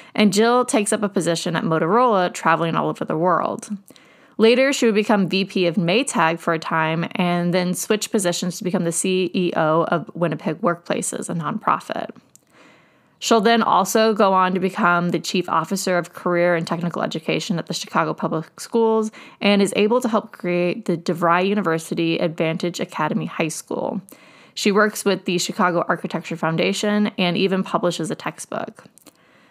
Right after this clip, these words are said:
Jill had decided to retire, but now she works as a legal analyst for M S N B C,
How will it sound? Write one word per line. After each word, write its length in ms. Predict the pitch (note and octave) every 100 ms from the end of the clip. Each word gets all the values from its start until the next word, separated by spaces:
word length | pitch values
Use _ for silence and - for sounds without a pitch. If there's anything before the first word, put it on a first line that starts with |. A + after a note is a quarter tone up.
| _ -
Jill 300 | A#3+ C4 B3+
had 260 | C4+ C4+
decided 400 | C#4+ B3+ G#3+ G#3+
to 100 | -
retire, 480 | G3 - E3+ D#3+ D#3+
but 220 | D#3+ E3
now 240 | F3+ F#3 G#3
she 160 | -
works 300 | F#3+ F3+ F3
as 160 | - E3
a 100 | E3
legal 260 | G3 G3
analyst 640 | E3+ D#3+ D#3 D#3 D3+ D#3+ -
for 380 | - E3+ E3 -
M 140 | E3+
S 140 | E3
N 160 | E3 D#3
B 120 | D3+
C, 460 | D3 - F3 D#3+